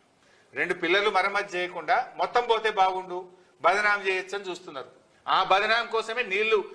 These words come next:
మోటార్లు వస్తుంటే నీళ్ళు వచ్చే పరిస్థితి కట్కేస్తే ఇవాళ నీళ్ళు వచ్చి పట్టాయి రంగనాయక సాగర్లో, మల్లన్న సాగర్లో. బంగారం వాళ్ళు పంటలు పండలేదా?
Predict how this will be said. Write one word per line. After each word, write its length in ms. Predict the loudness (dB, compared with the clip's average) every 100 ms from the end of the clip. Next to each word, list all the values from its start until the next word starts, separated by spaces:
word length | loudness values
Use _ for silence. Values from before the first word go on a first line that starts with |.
| -20 -4
మోటార్లు 400 | 2 4 4 2
వస్తుంటే 260 | 0 -2 -6
నీళ్ళు 300 | -4 -2 -2
వచ్చే 200 | -2 -2
పరిస్థితి 400 | -2 -4 -10 -2
కట్కేస్తే 640 | -2 0 0 0 0 0
ఇవాళ 240 | 0 0
నీళ్ళు 300 | -4 -6 -4
వచ్చి 120 | -4
పట్టాయి 280 | -4 -4 -2
రంగనాయక 360 | -2 -2 -4 -4
సాగర్లో, 380 | -6 -6 -6 -4
మల్లన్న 280 | -4 -6
సాగర్లో. 420 | -10 -10 -10 -14 -20 _ _ _ _ _ _ _ _ _ _ _
బంగారం 500 | 0 2 4 4 4
వాళ్ళు 140 | 2 4
పంటలు 320 | 2 2 2
పండలేదా? 540 | 2 2 0 0 -2